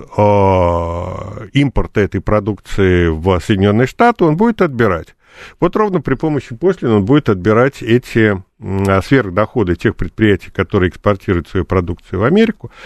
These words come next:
Ровно вот так оно и есть, да, будут пошлины. И не обязательно в Мексике, в Никарагуа. Они могут быть где угодно, там, я не знаю, в странах Юго-Восточной Азии, в Африке. Главное, чтобы, м, а, а,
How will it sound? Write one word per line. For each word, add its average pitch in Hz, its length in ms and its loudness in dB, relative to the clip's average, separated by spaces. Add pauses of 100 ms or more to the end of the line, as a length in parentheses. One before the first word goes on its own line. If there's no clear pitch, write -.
(140)
Ровно 202 360 0
вот 165 180 -2
так 165 200 -2
оно 160 200 0
и 147 120 0
есть, 117 280 0
да, 131 160 2
будут 160 300 -6
пошлины. 113 720 -2
И 131 120 4
не 143 100 6
обязательно 120 520 -2
в 104 40 2
Мексике, 113 460 -2
в - 20 -4
Никарагуа. 107 680 0 (720)
Они 131 160 2
могут 143 220 0
быть 123 140 0
где 123 160 0
угодно, 117 680 0 (340)
там, 92 220 0
я 95 120 -4
не 101 100 0
знаю, 98 360 0
в - 40 -12
странах 117 400 -2
Юго-Восточной 104 640 -2
Азии, 139 320 0
в 95 120 2
Африке. 120 500 -2
Главное, 123 460 0
чтобы, 107 480 0
м, 98 520 0
а, 95 480 2 (1040)
а, 95 640 2